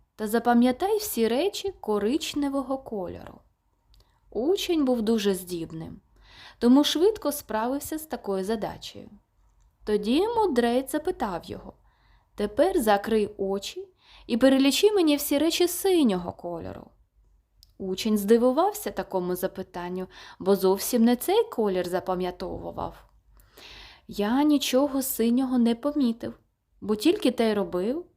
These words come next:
що розшукував та запам'ятовував тільки коричневі речі". Коли учень відкрив очі, то побачив,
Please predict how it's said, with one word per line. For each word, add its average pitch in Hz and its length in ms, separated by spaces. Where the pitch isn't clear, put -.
що - 220
розшукував 254 800
та 214 100
запам'ятовував 196 1200
тільки 254 380
коричневі 247 760
речі". 208 460
Коли 392 280
учень 254 480
відкрив 214 500
очі, 302 580
то 247 120
побачив, 208 680